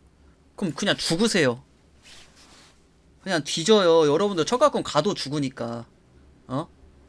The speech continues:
그냥 죽어. 그냥. 그럴 거면 그 정도까지 파고 들어와서 죽일 정도면 내가 거리 조절을 못했거나, 어?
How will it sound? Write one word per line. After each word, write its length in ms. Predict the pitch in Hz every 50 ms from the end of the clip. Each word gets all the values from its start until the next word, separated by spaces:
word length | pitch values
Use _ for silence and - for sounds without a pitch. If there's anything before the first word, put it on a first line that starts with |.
| - - _ _ _ - - - - _ _ _ _ _ _ _ _ _ _
그냥 260 | - - 156 170 151
죽어. 400 | 139 - - - 156 170 165 - - _ _ _ _ _ _ _ _ _ _ _ _ _ _ _ _ _ _ _
그냥. 260 | - - 120 117 113 - _ _ _ _ _ _ _ _ _ _ _ _ _ _ _ _ _ _ _ _ _ _ _ _ _ _ _ - - - - _ _ _ _ _ _ _ _ _ _ _ _ _ _ _ _ _ _ _ _ _ _ _ _ _ _ _ _ _ _ _
그럴 200 | - 143 151 160
거면 220 | - 139 117 113 - - - - - -
그 160 | - - 220
정도까지 760 | 208 320 349 349 330 349 - - 311 294 247 254 226 214 - - _
파고 300 | - 311 339 330 370 381
들어와서 460 | 311 359 339 320 311 302 247 240 185
죽일 320 | - - 185 180 254 269 226
정도면 800 | 254 233 226 202 196 180 175 196 226 254 247 220 170 139 113 - - _ _ _ - - - _ _ _ _
내가 400 | - 151 190 233 262 311 302 -
거리 300 | - - 160 190 240 262
조절을 300 | 240 269 247 247 233 185
못했거나, 760 | 143 143 143 - - 196 - - 139 123 127 135 139 120 - - _ _ _ _ _ _ _ _ - - _ _ _ _ _ _
어? 260 | - 135 165 208 214